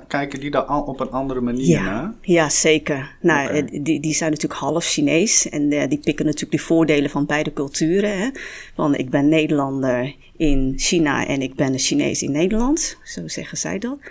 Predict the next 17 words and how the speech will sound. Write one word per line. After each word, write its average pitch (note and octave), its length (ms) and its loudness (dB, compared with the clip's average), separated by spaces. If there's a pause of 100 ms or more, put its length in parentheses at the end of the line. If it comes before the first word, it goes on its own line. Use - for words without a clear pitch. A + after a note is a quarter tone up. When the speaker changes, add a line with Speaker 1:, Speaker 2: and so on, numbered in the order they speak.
(800)
Speaker 2:
En C3+ 100 -4
ja, C3+ 180 -6
die, C3+ 120 -6
die C#3 120 0
zijn C3 240 0
zo D#3+ 240 0
assertief. F3+ 760 2
Ja, C3+ 360 -2
eh, A#2 520 -2
nee, C3+ 420 0
die, D#3 160 0
die, G3 260 0
die F#3+ 180 0
hebben G3+ 220 -4
dat D#3 180 -4
helemaal B2 320 -10
niet. - 440 -8